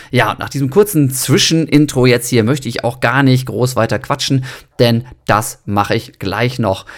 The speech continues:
Lange genug mit meinem nächsten Gast und zwar mit dem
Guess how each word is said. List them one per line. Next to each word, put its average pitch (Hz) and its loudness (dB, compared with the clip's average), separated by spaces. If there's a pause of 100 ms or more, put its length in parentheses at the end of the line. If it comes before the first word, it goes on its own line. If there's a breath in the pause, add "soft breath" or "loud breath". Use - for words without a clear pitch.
(120 loud breath)
Lange 151 4
genug 117 2
mit 104 -2 (100)
meinem 98 -2 (120)
nächsten 113 0
Gast 110 0 (320 loud breath)
und 190 0
zwar 120 2
mit 98 -8 (240)
dem 190 2